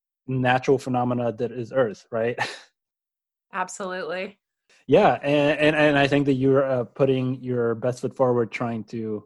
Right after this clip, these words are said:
Speaker 1: preserve it. Now, w-, what made you specifically dive into the environmental industry? Was it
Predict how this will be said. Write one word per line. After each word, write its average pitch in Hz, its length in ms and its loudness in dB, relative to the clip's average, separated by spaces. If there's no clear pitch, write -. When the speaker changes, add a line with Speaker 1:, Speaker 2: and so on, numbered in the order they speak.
Speaker 1:
preserve 120 360 0
it. - 100 -16
Now, 151 480 4
w-, 151 400 4
what 160 180 4
made 185 240 2
you 208 180 -2
specifically 147 520 2
dive 131 260 6
into 131 180 0
the 120 120 -4
environmental 117 640 0
industry? 127 380 -4
Was 117 200 -2
it 127 360 2